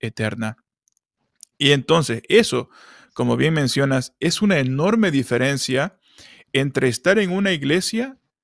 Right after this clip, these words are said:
que no cree que, que Jesús dijo esto literalmente y que más bien tienen la misma actitud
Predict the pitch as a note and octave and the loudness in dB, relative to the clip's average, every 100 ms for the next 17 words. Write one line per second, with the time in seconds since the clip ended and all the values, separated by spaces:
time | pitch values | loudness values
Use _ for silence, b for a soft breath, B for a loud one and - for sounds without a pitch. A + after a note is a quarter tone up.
0 | _ _ - _ C#3 C#3 F3 G3 - D3 | _ _ -20 _ -2 0 0 -2 0 0
1 | C#3+ G#3+ - E3+ _ - - C#3 C3+ C3 | 2 0 -2 -8 _ -20 -8 -2 0 0
2 | - _ - C3 - C#3 A#2+ - A#3 F3+ | -6 _ -6 -6 -2 0 0 -2 -4 -2
3 | D3+ C#3+ B2+ A2+ B2+ B2 - - D#3+ B2+ | -4 -2 -4 -4 0 6 8 6 4 -2
4 | A#2+ - G#3 b b b b - D#3 D#3+ | -6 -8 -12 b b b b -2 0 2
5 | D3+ F3 G#3 F#3+ F#3+ F3+ F#3 F#3+ D#3+ C#3+ | 2 2 2 0 -2 0 0 0 0 -2
6 | F3 E3+ F3+ C#3+ B2 B2 A3 G3+ | -4 -2 -2 -2 -6 -4 -2 -2